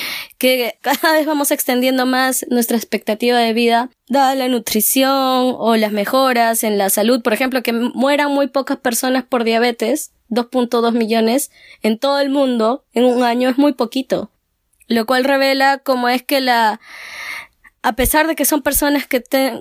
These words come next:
tengan sobrepeso y puedan ser propensas a tener diabetes, o que el número de diabéticos ha aumentado a lo largo de la historia o, o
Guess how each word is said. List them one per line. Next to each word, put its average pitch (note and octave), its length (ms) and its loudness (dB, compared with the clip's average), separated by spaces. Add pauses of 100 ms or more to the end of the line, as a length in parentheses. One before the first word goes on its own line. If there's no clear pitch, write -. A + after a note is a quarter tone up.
tengan C#4 300 0
sobrepeso C4 640 -2
y A3+ 60 -2
puedan B3 340 0
ser B3 180 -2
propensas A#3+ 520 -2
a G3+ 60 0
tener G#3+ 320 0
diabetes, A#3 640 0 (460)
o A3 120 -2
que A3+ 80 -2
el A#3 80 2
número C4+ 240 2
de C4 120 2
diabéticos A#3+ 540 -2 (140)
ha A#3+ 60 -4
aumentado A#3+ 840 -2 (380)
a G#3+ 140 -2
lo G3 120 0
largo A3 340 0
de A3 140 4
la G#3 200 2
historia G#3 680 0
o, G3 160 0 (140)
o G#3 240 -2